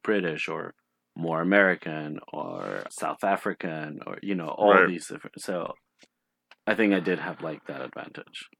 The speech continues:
Speaker 1: for sure.
Speaker 2: Definitely.
Speaker 1: Or more, like, worldly vocabulary. <laughs>
Speaker 2: We have been covering people of previous generations for the past few weeks, of the fifties, sixties, and seventies. So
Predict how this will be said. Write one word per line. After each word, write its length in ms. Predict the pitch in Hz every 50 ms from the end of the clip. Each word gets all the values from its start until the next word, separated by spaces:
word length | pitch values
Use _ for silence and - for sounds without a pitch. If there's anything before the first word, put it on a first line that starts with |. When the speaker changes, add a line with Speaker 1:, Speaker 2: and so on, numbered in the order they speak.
| _ _ _
Speaker 1:
for 60 | -
sure. 300 | - - - - - - - - _ _ _ _ _ _ _ - 90
Speaker 2:
Definitely. 380 | 78 90 90 - 85 82 80 -
Speaker 1:
Or 40 | 92
more, 160 | 90 78 76
like, 220 | - 60 - - - _ _ _ _ _ _ _ _ _ _
worldly 540 | 98 92 90 82 80 80 78 76 80 80 80
vocabulary. 680 | 78 85 - - 76 - 80 - - - - - - - - - - - - -
<laughs> 80 | 226 - - - - - - - - - - - - - - - - 233 233 240 226 220 208 190 - - -
Speaker 2:
We 180 | 131 135 160 170
have 220 | 151 165 165 - -
been 120 | 381 330
covering 380 | 226 202 175 160 170 170 170 165
people 400 | - 170 147 - 151 143 143 -
of 160 | 139 135 -
previous 400 | - 147 143 131 143 143 139 131
generations 640 | - 143 131 123 107 101 104 107 - 190 180 185 196 -
for 100 | - 196
the 80 | 196
past 260 | - 196 185 185 -
few 140 | - 202 196
weeks, 320 | 196 202 226 - - - -
of 180 | 131 117 120
the 120 | 120 107 101
fifties, 460 | - - 117 107 - - 120 117 113
sixties, 440 | - - 110 - - - 117 107 107
and 140 | 113 107 101
seventies. 800 | - - 196 190 110 233 - - - - - 269 - - - - - - - - - - - -
So 440 | - - - 123 104 95 92 92